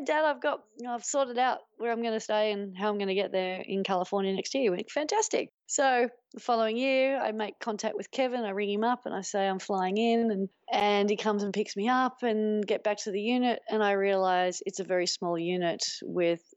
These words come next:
a very small amount of beds. He was expecting me to <laughs> sleep in the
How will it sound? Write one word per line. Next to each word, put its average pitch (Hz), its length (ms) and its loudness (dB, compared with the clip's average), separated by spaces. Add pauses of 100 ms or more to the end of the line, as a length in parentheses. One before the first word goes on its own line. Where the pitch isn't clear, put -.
(120)
a 165 140 -2
very 165 240 -2
small 165 260 0
amount 156 200 0
of 147 80 -6
beds. 165 280 2
He 202 120 2
was 190 100 4
expecting 175 480 -4
me 165 120 0
to 165 80 0
<laughs> - 100 0
sleep 247 240 0 (120)
in 330 180 2
the 349 140 2